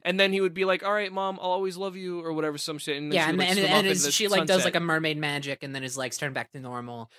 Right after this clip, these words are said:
Speaker 1: Yeah, and then, but then, but then, no, he just goes with her, and that's
Speaker 2: Yeah.
Speaker 1: the end of the movie.
Speaker 2: Which is, I,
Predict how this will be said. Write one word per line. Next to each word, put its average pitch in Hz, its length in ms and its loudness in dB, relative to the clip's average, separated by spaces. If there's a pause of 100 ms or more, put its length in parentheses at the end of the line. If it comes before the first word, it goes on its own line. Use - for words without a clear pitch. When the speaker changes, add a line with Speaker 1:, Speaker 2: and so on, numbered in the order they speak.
(160)
Speaker 1:
Yeah, 170 320 6
and 196 180 4
then, 185 480 4
but 196 140 -4
then, 220 260 2 (240)
but 214 160 0
then, 233 220 4
no, 220 160 4
he 185 100 -4
just 175 200 -6
goes 180 260 2
with 147 100 -8
her, 135 300 -8
and 160 100 -2
that's 170 80 6
Speaker 2:
Yeah. 160 120 4
Speaker 1:
the - 120 -4
end 175 160 0
of 165 80 -4
the 165 80 -4
movie. 139 400 -2 (180)
Speaker 2:
Which 180 320 0
is, 156 220 -2 (640)
I, 165 220 4